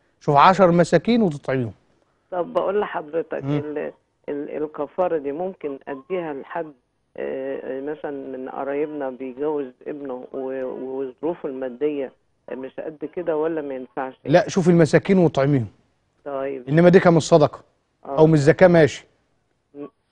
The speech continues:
Speaker 2: آه، من ال-، يعني ممكن مش صدقة بس.
Speaker 1: صدقة أو زكاة، ماشي.
Speaker 2: طيب.
Speaker 1: مم. السؤال التالت سريعًا.
Speaker 2: السؤال التالت، معلش يا فضيلة
Speaker 1: تحت
Speaker 2: الشيخ.
Speaker 1: أمرك، اتفضلي.
Speaker 2: آه، يا الأمر الله، أما باجي أصلي،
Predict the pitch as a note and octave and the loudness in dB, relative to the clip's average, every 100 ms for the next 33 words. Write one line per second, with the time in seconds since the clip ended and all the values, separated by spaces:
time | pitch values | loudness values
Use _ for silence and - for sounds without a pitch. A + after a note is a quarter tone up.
0 | D#3 D#3 D#3 D3 D3 C#3+ C#3+ D3 C#3+ D#3+ | -10 -8 -6 -6 -8 -8 -6 -6 -6 -8
1 | F3 E3 D3 C#3+ - E3 D3+ C3 B2+ _ | -8 -8 -8 -8 -6 -4 -4 -6 -8 _
2 | _ - G#3 G3+ F3 E3 D#3 G#3 F3+ C#3 | _ 6 6 6 6 6 6 6 6 4
3 | - - _ _ - C#3 C3+ B2+ _ C3+ | 0 -16 _ _ -12 -8 -8 -10 _ -8
4 | B2+ _ _ - - F3+ F3 F#3 F3 - | -8 _ _ -6 6 6 8 6 6 2
5 | - - _ - D3+ E3 D#3+ - D3+ F3+ | -10 -10 _ 2 6 8 6 0 -6 -6
6 | E3+ - E3+ F3 - C#3+ C#3+ D#3 - C#3 | -6 -4 -6 -6 -8 -8 -8 -10 -10 -10
7 | C3+ - C#3 _ - C3 D#3+ D#3 D3 E3 | -12 -16 -18 _ 0 2 4 4 0 -2
8 | C#3 D3 C3 D3 C#3+ C#3+ - C#3+ C#3+ C#3 | 0 0 0 -4 -4 -6 -6 -8 -8 -10
9 | - C3+ C#3+ C#3 C#3 C3 C3 B2 - C3+ | -12 -10 -10 -10 -10 -10 -12 -12 -12 -10
10 | C#3+ D3 G3 F#3+ F#3+ F3 F3 E3+ | -8 -6 -6 -6 -6 -8 -6 -10